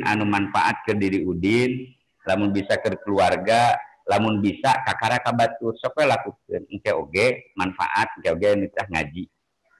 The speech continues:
Ada hal yang menurut saya, mungkin saya merasakan, mudah-mudahan, ya, karena saya tidak tahu wali, saya tidak bisa mengatakan beliau wali gitu.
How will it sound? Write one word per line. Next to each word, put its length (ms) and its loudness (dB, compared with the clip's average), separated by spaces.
Ada 160 4
hal 160 6
yang 160 6
menurut 240 0
saya, 240 4
mungkin 240 0
saya 160 6
merasakan, 800 0
mudah-mudahan, 640 0
ya, 400 4
karena 240 2
saya 160 4
tidak 320 4
tahu 160 6
wali, 480 4
saya 160 2
tidak 240 2
bisa 180 -8
mengatakan 380 -2
beliau 240 2
wali 480 2
gitu. 160 -20